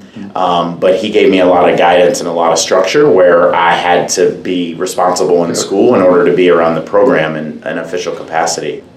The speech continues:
Speaker 1: So what has surprised you in kind of in the work you've been doing with the nonprofit sector? Like, so you spent your whole kind of career in sports and marketing, and,
Speaker 2: Yeah.
Speaker 1: and now you're, you know, still on the corporate side, but working much more in,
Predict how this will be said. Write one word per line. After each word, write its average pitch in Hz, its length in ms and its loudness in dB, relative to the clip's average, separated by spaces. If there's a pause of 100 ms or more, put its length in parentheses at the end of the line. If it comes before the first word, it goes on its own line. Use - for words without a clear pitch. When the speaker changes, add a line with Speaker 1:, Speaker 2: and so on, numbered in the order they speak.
(300)
Speaker 1:
So 135 120 -4
what 175 120 4
has - 120 0
surprised 120 480 0
you 87 160 -12
in 95 540 -12 (100)
kind 101 140 -12
of 98 120 -12 (460)
in 110 160 -8
the 101 80 -8
work 104 240 0
you've 98 260 -12
been 95 160 -8
doing 98 300 -8
with 95 140 -8
the 90 80 -14
nonprofit 85 480 -6
sector? - 480 -12
Like, 92 120 -10
so 104 80 -10
you 101 160 -6
spent 117 280 -8
your 104 80 -10
whole 107 500 2 (220)
kind 98 160 -6
of - 40 -12
career 95 300 0
in 87 120 -4
sports 113 580 2
and 85 120 -12
marketing, 95 640 -6
and, 90 120 -14
Speaker 2:
Yeah. 92 400 -14
Speaker 1:
and 92 100 -10
now 101 220 0
you're, 95 540 2 (280)
you 95 80 -10
know, 87 160 -10
still - 280 -2
on 101 100 2
the - 60 -2
corporate 131 300 2
side, 92 280 2
but - 180 -6
working 98 500 -4
much 107 320 -4
more 95 420 -2
in, 92 360 -10